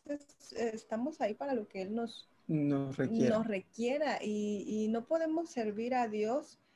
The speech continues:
Speaker 1: sin servir al hombre, porque ¿de qué otra manera vas a servir a Dios? Pues si Él es, Él es Dios.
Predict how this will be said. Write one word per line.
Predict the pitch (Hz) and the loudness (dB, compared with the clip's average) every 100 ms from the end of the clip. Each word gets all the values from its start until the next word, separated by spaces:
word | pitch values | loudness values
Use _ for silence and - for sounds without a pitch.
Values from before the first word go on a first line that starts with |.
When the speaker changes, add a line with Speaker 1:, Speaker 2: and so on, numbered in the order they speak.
| _ _ | _ _
Speaker 1:
sin | - 226 220 | -6 -2 -2
servir | 214 190 208 214 | -4 -4 0 0
al | 190 185 | 0 0
hombre, | 226 262 185 180 180 | 0 0 -2 -4 -8
porque | 196 - 190 | -10 -6 -6
¿de | 185 196 | -6 -4
qué | 226 | -2
otra | 226 294 | -2 0
manera | 269 233 240 | 2 2 2
vas | 247 254 | 2 0
a | 262 | -2
servir | 233 220 233 | -2 0 0
a | 220 | 0
Dios? | 220 247 - | 0 -2 -4
Pues | - 226 | -6 -6
si | - 208 | -4 -4
Él | 202 202 | -2 -2
es, | 214 214 - _ _ - _ _ | -4 -4 -12 _ _ -20 _ _
Él | 202 208 | -4 -2
es | 196 | -2
Dios. | 190 302 | -4 -4